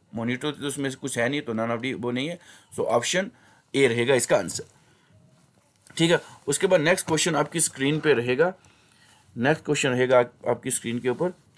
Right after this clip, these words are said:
which of the following is a type, which, which, uh, which of the following is a type of ram use specifically for video adapter or three D accelerators, ठीक है ना?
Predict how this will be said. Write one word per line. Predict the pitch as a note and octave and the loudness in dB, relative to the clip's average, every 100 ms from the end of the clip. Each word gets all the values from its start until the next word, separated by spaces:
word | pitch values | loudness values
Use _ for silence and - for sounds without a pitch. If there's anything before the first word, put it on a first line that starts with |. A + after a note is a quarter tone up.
| - - | -20 -8
which | D#3 G3 | -2 0
of | F#3 | 0
the | F3+ | 2
following | D3 D#3+ E3+ F3+ E3+ | 4 4 0 -4 -4
is | D#3 - | -4 0
a | E3 G#3 - - _ _ C#3 | 0 -2 -8 -20 _ _ 4
type, | C#3 E3 - _ C3+ | 4 4 -2 _ -6
which, | E3+ D#3 - C3 | 0 0 -2 -6
which, | E3+ - _ _ F2+ | -8 -10 _ _ -8
uh, | G#2 G#2+ A2+ - - - _ _ - G#2 A#2 | -4 -4 -6 -8 -18 -20 _ _ -20 -20 -4
which | E3+ G#3 - D3 - | -4 -4 -8 -6 -2
of | D#3 | 0
the | F3 E3 - | 2 2 2
following | B2 D3+ E3 F3+ F3 D3+ | 2 2 0 -2 -4 -4
is | D3+ | 0
a | D#3 C3 | 2 2
type | C3 D3 | 2 0
of | D3+ E3 F3 - - - - - - - | 2 2 0 -6 -20 -20 -20 -20 -10 -6
ram | A2 A#2 C3+ F3+ A3 A3 - _ _ _ _ - | -2 2 4 4 2 -2 -16 _ _ _ _ -8
use | A#2 B2 D#3 G3 G#3 - - | -2 4 6 6 2 -4 -8
specifically | - - F3+ G3+ F#3 F#3 F3+ F3+ F#3+ - | -2 2 4 2 -2 0 2 2 0 2
for | D3+ D#3 F3+ G3+ - - | 6 8 8 2 -4 -12
video | A2 A2 C3+ D3+ F#3 G#3 - | -10 -2 0 0 2 0 0
adapter | A#2 B2+ B2+ F3+ | 4 4 4 0
or | E3+ C#3+ C#3+ | 0 0 0
three | - D#3 | 0 -2
D | D3+ F3+ - _ _ - | -2 -4 -6 _ _ -8
accelerators, | C3 - B2+ A#2 G#2 E2+ - - _ _ _ | -4 -2 -2 -4 -6 -12 -14 -14 _ _ _
ठीक | - F#3+ | -6 0
है | |
ना? | G3 | 0